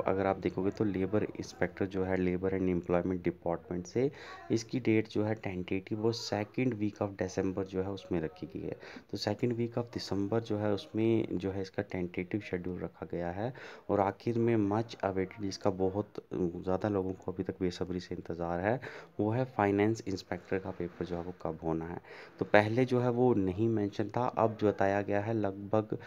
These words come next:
अ, fourth week of February में जो है इसका टेंटेटिव शेड्यूल, यानी काफ़ी दूर जो है इसको रखा गया है।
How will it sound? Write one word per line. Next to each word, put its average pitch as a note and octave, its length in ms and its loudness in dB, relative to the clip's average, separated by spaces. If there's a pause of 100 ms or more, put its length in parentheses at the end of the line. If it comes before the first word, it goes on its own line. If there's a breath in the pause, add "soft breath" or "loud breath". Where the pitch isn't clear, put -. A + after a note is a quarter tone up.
(400 loud breath)
अ, G2+ 100 8
fourth B2+ 540 0
week A2 380 -2
of G#2 140 4 (180)
February F#2 540 2
में F#2+ 160 0
जो F2+ 140 -4
है F2 100 -6
इसका - 220 -6
टेंटेटिव F2 520 0
शेड्यूल, F2+ 360 2
यानी A#2 120 6
काफ़ी - 400 -2
दूर F2 320 -6
जो F#2 120 -4
है F2 60 4
इसको - 220 -2
रखा E2+ 220 -2
गया E2+ 260 -2
है। F#2+ 200 2